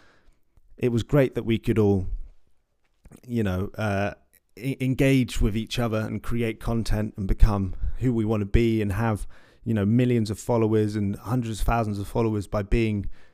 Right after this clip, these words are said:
uh, y-, not doing too much." You don't have to post too much on TikTok to become TikTok famous. You just have to post and be consistent. So that's the, that is kind of like a dream, because if you were trying to do YouTube or any other social media before, it would take you about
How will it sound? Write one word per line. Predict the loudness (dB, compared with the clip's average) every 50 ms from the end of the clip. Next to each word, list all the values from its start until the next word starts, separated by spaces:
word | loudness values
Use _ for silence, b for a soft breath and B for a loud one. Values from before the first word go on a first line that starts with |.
| b b -10 -6
uh, | -4 -2 -2 0 0 -2 -2 -2 -4
y-, | -6 -6 -8 -8 -8 -4
not | -2 0 0 0 2
doing | 4 6 6 6 6
too | 6 4 4 6
much." | 4 2 2 0 -2 -6 -12 -8
You | -4 0
don't | 2 2 2
have | 2 0 -2 -2
to | 2 10
post | 12 12 12 12 10 4 -2
too | -4 -4
much | -2 -4 -6 -6 -4
on | -2 0
TikTok | 0 -2 0 0 0 -2 0 0
to | 2 2
become | 4 4 4 2 0 0 b b b b b b
TikTok | 6 6 6 6 4 -2 -4 -4
famous. | -4 -4 -2 0 0 0 -2 -2 -4 -4 -4
You | -4
just | -4 2 4 4
have | 4 4 2 -4
to | -10 2
post | 6 6 6 6 4 -2 -8 -10 -10
and | -8
be | -6 -6 -6
consistent. | -4 -4 -4 -2 -2 -4 -4 -6 -6 -6 -8 -8 b b b b b b b b b b b
So | -4 0 2
that's | 4 4 4 2 0 -2
the, | 0 0 0 0 0 -2 -6 -10 -16 _ _ -20 -20 _ -20 _ _ _ _ _ _ _ _ _ -20
that | -2 0 2 2 2 2
is | 0 -2 -2
kind | -2 -2 -2 -2
of | 0 0
like | -2 -2 0
a | -2 -4
dream, | -4 -2 0 0 2 2 2 2 4
because | 4 4 4 4 0 -2 -2
if | -4 -6 -4 -2
you | -2 -2
were |
trying | 0 2 2 2 2
to | 0
do | 0 0 -2
YouTube | 0 2 2 2 2 2 4 4 4 6 4
or | 2
any | 2 2 2 2
other | 2 2 2
social | 2 4 4 4 4 4 2 2
media | 2 2 0 0 0 0
before, | 0 0 2 0 0 2 0
it | 0
would | 0 2
take | 2 2 2 0 -2 -2
you | -2
about | 2 4 4 4 4 2 -2